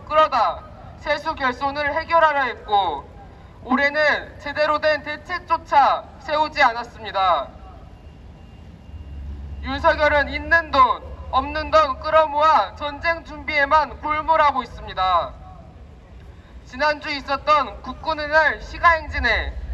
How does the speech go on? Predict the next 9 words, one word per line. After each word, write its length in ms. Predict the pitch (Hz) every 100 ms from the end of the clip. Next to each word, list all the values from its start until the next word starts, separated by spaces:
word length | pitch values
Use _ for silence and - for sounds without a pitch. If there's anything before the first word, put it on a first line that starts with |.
| - -
윤석열이 800 | 254 262 294 269 269 285 214 -
팔십억 540 | 311 330 320 311 277
원을 260 | 285 294 285
쏟아부었다는 800 | 311 330 330 311 294 294 285 285
사실은 640 | 320 330 330 285 233 170 - - - - -
이미 340 | 247 269 302 247
모르는 500 | - 302 311 311 285
이가 260 | 285 277
없습니다. 760 | 233 - - 262 214 196 175 135